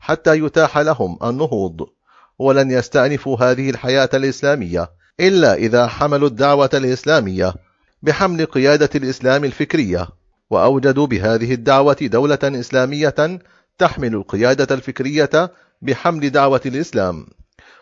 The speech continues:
ويجب أن يكون واضحاً أن حمل القيادة الفكرية بحمل الدعوة الإسلامية لإنهاض المسلمين إنما هو لأن الإسلام وحده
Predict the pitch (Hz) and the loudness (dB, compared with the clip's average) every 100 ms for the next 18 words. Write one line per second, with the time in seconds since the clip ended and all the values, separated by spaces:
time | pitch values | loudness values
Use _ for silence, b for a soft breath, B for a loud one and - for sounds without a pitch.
0 | b 190 208 190 175 175 170 156 160 165 | b 4 6 4 2 2 2 -2 -2 0
1 | 151 143 151 147 - 170 185 - 101 104 | 2 2 2 0 -2 -2 -4 -10 -8 -8
2 | 101 - 123 123 - 127 131 131 139 - | -6 -6 -4 -4 -2 0 2 0 -6 -10
3 | 127 139 147 165 185 b b b 147 135 | -8 -6 -2 0 -2 b b b -4 -2
4 | 165 135 92 127 131 127 143 131 131 147 | -2 -4 -2 0 2 2 -2 -6 -4 -2
5 | 143 92 92 90 - _ _ - 110 117 | 0 0 -2 -2 -8 _ _ -6 -2 -2
6 | 101 135 131 127 117 123 170 107 92 87 | -2 0 0 0 -6 -6 -6 -4 -6 -8
7 | - _ _ _ - 151 143 143 135 139 | -14 _ _ _ -8 -4 0 0 0 0
8 | 147 147 123 - 120 120 104 - 131 127 | 2 2 2 -4 -4 -4 -6 -4 -2 0
9 | 131 175 170 135 98 85 | 0 -2 0 -2 -2 -6